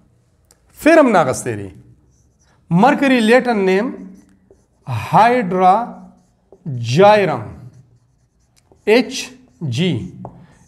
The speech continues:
ایچ جی. یو هم دلته نشته. Hydrargyrum نه ایچ جی اخیستی دی.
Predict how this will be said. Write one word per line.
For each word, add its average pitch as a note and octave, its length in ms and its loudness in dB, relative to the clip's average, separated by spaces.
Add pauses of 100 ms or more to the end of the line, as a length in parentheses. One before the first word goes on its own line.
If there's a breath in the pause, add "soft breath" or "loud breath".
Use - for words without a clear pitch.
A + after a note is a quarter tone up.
(120)
ایچ C4+ 440 0
جی. D3+ 340 -2 (600)
یو A3+ 260 4
هم A3+ 120 2
دلته B2 240 -6
نشته. G2 340 -16 (840)
Hydrargyrum A3 960 2
نه G#3 60 -2
ایچ F3+ 280 -6
جی C3 100 -6
اخیستی G#2+ 380 -8
دی. F2+ 100 -14